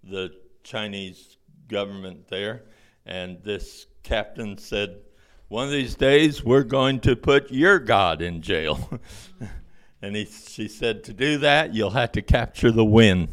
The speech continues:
<laughs> And, and, uh, so that's what Stephen was saying, that really Solomon could not really build a house to contain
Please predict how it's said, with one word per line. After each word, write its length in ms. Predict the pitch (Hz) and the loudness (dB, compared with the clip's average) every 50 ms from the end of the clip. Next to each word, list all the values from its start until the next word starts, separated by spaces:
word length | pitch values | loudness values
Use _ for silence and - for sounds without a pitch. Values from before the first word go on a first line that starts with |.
| - - | -6 -4
<laughs> 720 | 135 120 - - - - - - - - - - - - | -4 -4 -4 -8 -14 -16 -16 -16 -16 -18 -18 -20 -18 -18
And, 420 | - - 98 101 101 98 98 101 - - - - - - - | -16 -14 -12 -10 -10 -10 -12 -14 -18 -18 -20 -20 -20 -20 -20
and, 500 | 110 107 101 104 101 98 95 92 95 90 95 | -20 -16 -14 -12 -10 -10 -10 -12 -10 -8 -6
uh, 240 | 92 92 87 82 82 | -4 -4 -4 -6 -8
so 300 | - - - - 98 95 | -14 -18 -12 -12 -10 -8
that's 340 | 90 110 117 113 - - | -6 -8 -8 -8 -10 -14
what 340 | - 113 113 110 98 - - - - - - - | -12 -10 -10 -10 -12 -14 -18 -20 -20 -20 -20 -20
Stephen 560 | - - - 135 123 131 117 127 120 123 120 | -20 -8 -6 -6 -6 -6 -8 -10 -12 -10 -8
was 200 | 117 110 - - | -10 -10 -10 -14
saying, 540 | - - - - 120 123 113 104 104 104 95 | -20 -18 -10 -8 -8 -8 -8 -8 -10 -12 -10
that 260 | 98 95 90 - _ _ _ _ _ | -10 -10 -10 -12 _ _ _ _ _
really 560 | - 104 120 143 147 143 127 113 113 117 - - - - _ - _ _ _ _ _ _ _ _ _ - - | -8 -4 -2 -2 0 -2 -2 -4 -6 -10 -14 -18 -20 -20 _ -20 _ _ _ _ _ _ _ _ _ -20 -20
Solomon 600 | - - - 135 131 131 131 117 110 104 101 95 | -16 -4 0 0 2 2 0 -2 -4 -8 -10 -12
could 240 | - - 120 95 | -10 -10 -8 -8
not 260 | 95 101 98 98 - 95 | -6 -6 -8 -8 -10 -10
really 280 | 101 107 113 107 110 | -8 -6 -6 -6 -6
build 340 | 107 104 120 135 143 135 120 | -6 -6 -6 -6 -6 -6 -8
a 80 | 101 92 | -8 -8
house 420 | 101 95 90 85 82 - - - | -8 -8 -8 -8 -10 -12 -16 -20
to 140 | - - 104 | -20 -18 -18
contain 640 | - - 101 95 87 - 113 104 104 104 101 101 95 | -18 -16 -20 -20 -14 -12 -10 -8 -8 -8 -10 -12 -14